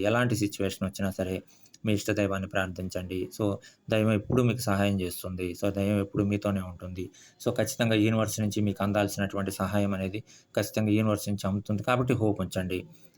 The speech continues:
యూనివర్స్ మీద హోప్ ఉంచండి. మీకు ఖచ్చితంగా ఎకనామికల్‌గా స్టేబుల్‌గా ఉంటారు. So, మీరు ఏదైతే స్ట్రెస్ ఫీల్ అవుతూ ఉన్నారో, ఖచ్చితంగా స్ట్రెస్‌లోంచి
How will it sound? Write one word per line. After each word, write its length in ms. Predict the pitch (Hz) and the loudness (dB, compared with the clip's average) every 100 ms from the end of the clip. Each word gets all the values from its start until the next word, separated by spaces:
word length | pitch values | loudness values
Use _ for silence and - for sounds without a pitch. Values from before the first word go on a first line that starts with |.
| - | 0
యూనివర్స్ 400 | 113 113 104 - | 2 2 0 0
మీద 160 | 101 101 | 0 0
హోప్ 280 | 101 95 | -2 0
ఉంచండి. 420 | 98 95 92 92 90 | -2 -2 -4 -4 -2
మీకు 160 | 104 101 | -2 0
ఖచ్చితంగా 480 | 104 - 110 107 110 - _ _ _ _ _ _ _ - - | -2 0 2 2 0 -8 _ _ _ _ _ _ _ -14 -6
ఎకనామికల్‌గా 600 | 120 113 107 101 101 104 | 0 2 2 2 2 0
స్టేబుల్‌గా 540 | - 104 98 98 95 | 2 2 2 0 0
ఉంటారు. 320 | 95 98 95 92 - - - | -2 -2 -2 -4 -14 -20 -2
So, 260 | 131 120 127 | 2 2 4
మీరు 220 | 127 123 | 6 8
ఏదైతే 400 | 120 123 120 123 | 6 4 2 0
స్ట్రెస్ 360 | - 120 117 | 0 0 0
ఫీల్ 220 | - 120 107 | 2 2 4
అవుతూ 220 | 104 101 | 2 2
ఉన్నారో, 260 | 101 101 | 2 2
ఖచ్చితంగా 420 | 104 101 - 120 113 | 2 0 2 0 2
స్ట్రెస్‌లోంచి 680 | - 104 - 110 98 143 | 0 -2 2 2 2 0